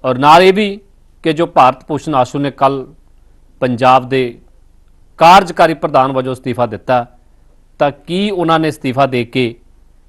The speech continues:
ਸੂਬਾ ਪ੍ਰਧਾਨ ਅਮਰਿੰਦਰ ਸਿੰਘ ਰਾਜਾ ਵੜਿੰਗ 'ਤੇ ਨਿਸ਼ਾਨਾ ਸਾਧਿਆ? ਸੋ ਸਭ ਤੋਂ ਪਹਿਲਾਂ ਰਾਜਾ ਵੜਿੰਗ ਦੀ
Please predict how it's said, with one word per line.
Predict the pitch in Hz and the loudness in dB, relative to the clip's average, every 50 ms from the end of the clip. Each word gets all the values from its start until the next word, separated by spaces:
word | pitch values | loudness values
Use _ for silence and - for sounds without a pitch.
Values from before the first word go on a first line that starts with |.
| _ _ | _ _
ਸੂਬਾ | _ - - 156 160 190 185 | _ -6 -6 0 2 2 2
ਪ੍ਰਧਾਨ | 190 190 170 156 151 135 139 143 143 139 139 - _ _ _ - | 2 0 -2 0 0 0 0 0 -2 -4 -8 -14 _ _ _ -10
ਅਮਰਿੰਦਰ | 127 123 135 156 170 170 185 | -6 -4 -2 -2 -2 -2 -2
ਸਿੰਘ | 165 170 - 156 143 139 | -2 -2 -6 -6 -6 -4
ਰਾਜਾ | 127 123 123 131 139 156 | 0 0 0 2 2 0
ਵੜਿੰਗ | 143 131 127 123 123 120 | 0 0 -4 -8 -8 -8
'ਤੇ | - - 113 110 110 - _ - - - _ - | -8 -8 -8 -8 -10 -14 _ -20 -20 -20 _ -18
ਨਿਸ਼ਾਨਾ | 110 104 104 - - 104 110 135 143 | -18 -18 -14 -8 -8 -6 -4 -4 -6
ਸਾਧਿਆ? | 139 - 143 139 151 156 143 151 - - _ _ _ _ _ _ _ _ _ _ _ _ - _ _ _ _ _ _ _ _ _ - - - _ _ _ _ _ _ _ _ _ _ _ _ _ _ _ | -4 -2 -4 -2 -2 -6 -6 -6 -10 -14 _ _ _ _ _ _ _ _ _ _ _ _ -20 _ _ _ _ _ _ _ _ _ -20 -20 -20 _ _ _ _ _ _ _ _ _ _ _ _ _ _ _
ਸੋ | - - 196 | -2 -2 0
ਸਭ | 180 214 214 208 | 2 2 2 4
ਤੋਂ | - 247 | 4 4
ਪਹਿਲਾਂ | 208 233 220 220 220 214 | 4 6 4 4 6 6
ਰਾਜਾ | 185 165 165 175 202 | 6 6 6 6 4
ਵੜਿੰਗ | 196 185 196 196 196 | 4 4 2 0 0
ਦੀ | 175 202 214 | -2 -4 -4